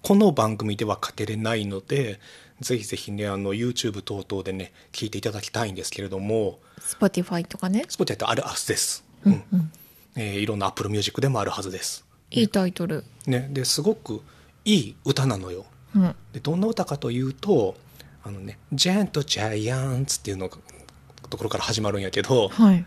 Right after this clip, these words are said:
Speaker 1: えー、まあ、ジェントルジャイアンツ、
Speaker 2: うん。
Speaker 1: あの、優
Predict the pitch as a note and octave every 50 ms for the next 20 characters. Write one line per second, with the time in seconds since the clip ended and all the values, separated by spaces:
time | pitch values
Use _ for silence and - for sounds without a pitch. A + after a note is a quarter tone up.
0 | - - - - - - - G#2 F#2 F2+ G#2 A2 A2 G#2 F#2+ - A#2 A#2+ A#2+ -
1 | A#2 A2+ G#2 A2+ G#2 G#2 G2+ F#2+ F#2+ F#2+ F#2+ - G2 F#2+ - - - - - F3+
2 | C#3 - - G#2 G2 F#2+ F#2+ G2 F#2+ F#2+ F#2+ F#2 F#2 - - - - - - -
3 | - - C3